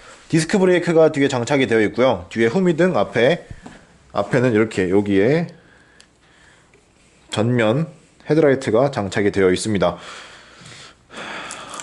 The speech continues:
엑셀레이터는 검-, 엄지, 엄지 스로틀로 되어 있고요. 그리고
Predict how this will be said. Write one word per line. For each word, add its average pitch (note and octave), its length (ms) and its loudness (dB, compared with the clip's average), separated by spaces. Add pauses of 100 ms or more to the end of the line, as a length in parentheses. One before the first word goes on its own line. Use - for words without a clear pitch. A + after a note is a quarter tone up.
(100)
엑셀레이터는 F#3+ 1080 2 (100)
검-, C#3 360 -4
엄지, D#3 540 0 (160)
엄지 D3+ 280 0
스로틀로 C#3 560 2
되어 G2 200 2
있고요. A#2 360 -2 (720)
그리고 C#3+ 640 2